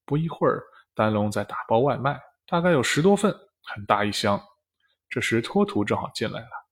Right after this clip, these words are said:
丹龙一看，他说：“哎呦，太好了，你来了！我要出去送个外卖，比较远，中午没什么人，你帮我把店关了。那边有饭，你饿了自己吃啊。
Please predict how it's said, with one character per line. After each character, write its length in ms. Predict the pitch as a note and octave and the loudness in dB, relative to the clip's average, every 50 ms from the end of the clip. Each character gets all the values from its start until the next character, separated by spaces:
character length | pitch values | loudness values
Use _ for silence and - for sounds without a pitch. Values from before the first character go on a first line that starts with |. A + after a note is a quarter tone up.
| _ _ _ _ _ _ _ _ _ _ | _ _ _ _ _ _ _ _ _ _
丹 180 | - A2 G#2+ | 0 0 2
龙 140 | G#2+ G#2 G#2 | 2 2 2
一 60 | G#2+ | 0
看， 200 | G#2 - - G#2 | 0 0 0 0
他 120 | G2+ G#2 G2+ | 0 0 -2
说 160 | F#2+ - G#2 - - | -2 -2 -2 0 0
：“哎 40 | D#3+ | 0
呦， 60 | E3 | 0
太 180 | D#3+ - - E3 | 2 4 4 4
好 160 | - - G#2+ | 6 4 2
了， 120 | A2+ G#2+ - | 2 0 0
你 100 | B2 A#2+ | -2 2
来 160 | A2 G#2+ A2+ C#3 | 4 6 6 8
了！ 240 | E3+ D3 - - - - - - - - - _ | 6 4 2 -4 -12 -20 -20 -20 -20 -20 -4 _
我 100 | - C#3+ | 4 6
要 80 | D3 D#3+ | 6 6
出 180 | D#3 - G3 | 6 4 0
去 80 | F3+ F3+ | 2 2
送 180 | E3 - F#3+ E3 | 2 2 2 2
个 80 | D3 | 2
外 160 | D#3 F3+ E3+ C3 | 2 2 2 2
卖， 280 | D3+ F3 D#3 - - - | 2 0 0 -2 -4 -4
比 80 | C3 C3 | -2 0
较 100 | D#3 E3 | 0 0
远， 180 | D#3 A#2+ - - - G2+ - - _ _ _ | 0 -2 -2 -4 -4 -6 -6 -8 _ _ _
中 200 | - - B2 B2 | -6 -4 -2 -2
午 60 | A#2 | 0
没 160 | A2 A2 A#2+ | 0 0 0
什 140 | A#2+ - B2 | 0 0 -2
么 80 | B2+ B2 | -2 -2
人， 260 | A2 G2+ G2 A2 C#3 C3+ | 0 0 0 0 -2 -4
你 60 | A2+ - | -8 -8
帮 120 | - C3+ | -6 -6
我 40 | D3 | -6
把 80 | C#3+ - - | -6 -8 -6
店 220 | - - D#3+ - - - | -4 -4 -4 -4 -4 -2
关 200 | - G#2+ G#2 G2+ | 0 0 0 0
了。 80 | - - - - _ _ | -2 -6 -12 -12 _ _
那 100 | - B2+ | -8 -2
边 140 | A#2 C3 C3+ | 2 4 4
有 80 | C3 - | 4 2
饭， 320 | - - - D#3 B2 C#3 D3+ | -2 -2 0 0 0 -2 -4
你 60 | C#3 | -2
饿 120 | A#2+ A#2+ A#2 | 0 2 4
了 80 | A2+ | 4
自 100 | G#2+ A#2 | 4 2
己 80 | A#2+ - | 0 -2
吃 260 | - - - D3 C#3+ - | -2 -2 -4 -4 -4 -2
啊。 160 | C#3+ C#3+ C3+ | -2 -2 -2